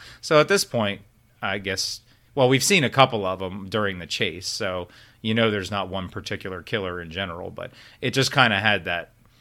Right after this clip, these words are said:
that very Halloween. Actually, I think Halloween two was all in the hospital, right? Most, most of it was in the hospital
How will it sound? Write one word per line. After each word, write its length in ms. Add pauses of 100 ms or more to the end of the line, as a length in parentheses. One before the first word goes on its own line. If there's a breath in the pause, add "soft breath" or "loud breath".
(340 soft breath)
that 260
very 280
Halloween. 580
Actually, 280
I 40
think 180
Halloween 360
two 240
was 140
all 140
in 60
the 60
hospital, 540
right? 260 (400)
Most, 300
most 260
of 60
it 100
was 140
in 80
the 80
hospital 500